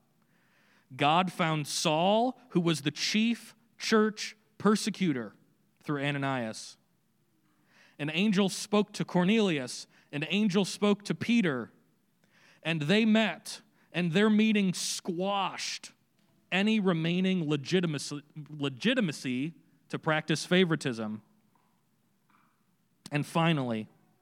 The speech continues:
because of the obedience of some nameless disciples from Cyprus, the good news of God's love for all had finally reached a primarily non-Jewish audience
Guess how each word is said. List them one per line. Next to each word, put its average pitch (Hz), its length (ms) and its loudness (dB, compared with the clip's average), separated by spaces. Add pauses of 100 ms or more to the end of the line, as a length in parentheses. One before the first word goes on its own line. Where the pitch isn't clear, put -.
(520)
because 160 300 2
of 151 80 -4
the 160 120 4
obedience 190 680 2
of 143 200 -4
some 135 360 -4
nameless 208 580 0
disciples 170 800 -4
from 139 200 -8
Cyprus, 135 800 -8 (840)
the 147 100 -2
good 165 320 0
news 190 460 2
of 131 240 -8
God's 165 420 0
love 147 380 -2
for 131 400 -6
all 123 560 0 (120)
had 127 220 -8
finally 202 960 -2
reached 156 640 -6
a 135 120 -4
primarily 139 1120 -2 (500)
non-Jewish 147 1300 -6
audience 127 720 -6